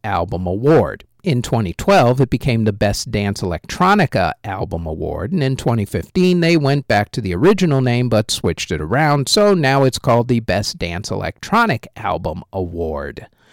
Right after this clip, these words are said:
According to the Academy, to be eligible for the award, the album has to be a dance album that has electronic instrumentation of at least fifty-one percent.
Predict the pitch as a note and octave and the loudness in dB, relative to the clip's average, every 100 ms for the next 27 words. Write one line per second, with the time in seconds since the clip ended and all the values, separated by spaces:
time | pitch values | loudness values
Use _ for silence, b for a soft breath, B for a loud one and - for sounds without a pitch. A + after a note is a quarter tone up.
0 | b b b b b b - - F#3 E3 | b b b b b b -8 2 6 6
1 | D#3+ D#3+ B2+ A#2 F#3 E3+ G#2 B2 G3 _ | 4 4 4 2 4 4 2 0 -2 _
2 | _ - D#3+ C3 A#2+ A2+ - C3+ C3 A#2 | _ -2 2 2 2 0 -2 2 4 6
3 | A#2 A2+ G#2 A2+ G#2 F#2+ F#2+ C3+ E3+ E3+ | 4 2 2 2 2 0 4 6 6 6
4 | D#3 - - F3+ - F3+ G3 G3+ F#3+ E3+ | 2 -6 -4 -4 0 4 4 4 2 0
5 | - - F#3 F#3 F3+ - - - F3 - | -2 -2 2 4 4 0 -6 0 0 2
6 | D3+ D#3+ - C#3+ D#3 C#3 D3 C#3 C3 - | -2 -2 -2 2 2 2 2 4 0 0
7 | G#2+ A2 G#2+ G#2+ G#2 G#2 b b b b | 4 4 4 2 0 -4 b b b b
8 | A#2 A2 A2 G#2 - E2+ B2 - - F3+ | 0 0 2 0 -2 -2 -2 -4 0 2
9 | F#3 G3 - F#3+ A3 - E3+ C3 A2 A2 | 4 0 -4 0 0 2 0 2 0 0
10 | E3+ D#3 - D3+ - C#3+ E3 - C#3 C3+ | 0 0 2 -2 -2 -2 -2 -2 -4 -4
11 | - A#2 A#2+ A#2+ - - - G#2+ - A#2+ | -2 0 2 2 -4 -12 -4 -4 -2 -2
12 | A2+ G#2 F2 F2 - B2 A#2 - - C3 | 0 0 0 -2 -6 -4 -2 -2 -2 -4
13 | - - - | -6 -12 -18